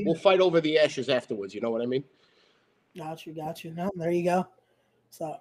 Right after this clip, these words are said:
Speaker 1: we got, we got more comments here. We got Dalton in the chat saying, uh, he's comparing you to a young Wade Barrett. Uh,
Speaker 2: That's a first.
Speaker 1: yeah, there you go. Um,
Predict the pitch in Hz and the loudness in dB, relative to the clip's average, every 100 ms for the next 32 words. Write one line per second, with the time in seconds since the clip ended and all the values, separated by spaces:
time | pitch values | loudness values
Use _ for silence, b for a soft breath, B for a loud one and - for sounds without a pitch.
0 | - 190 202 208 214 226 240 240 220 202 | 2 6 8 10 12 12 12 12 8 6
1 | 196 208 208 196 170 196 226 220 196 165 | 6 6 6 6 4 4 4 2 0 0
2 | 202 196 196 208 196 185 170 156 - _ | 0 0 0 0 2 0 -2 -8 -14 _
3 | _ _ _ _ - 196 214 247 311 302 | _ _ _ _ -2 4 6 8 8 8
4 | 247 277 240 240 254 254 233 240 196 226 | 6 6 10 10 10 8 8 8 6 6
5 | 226 165 - _ _ _ _ - 175 175 | 4 0 -12 _ _ _ _ -8 -4 -2
6 | 170 170 139 170 143 - 92 80 - - | -2 0 2 4 2 -2 -8 -10 -14 -18
7 | - _ _ _ - 196 190 190 247 226 | -20 _ _ _ -4 -4 -4 0 2 2
8 | 180 202 190 180 165 165 160 | 2 -2 -4 -4 -6 -8 -10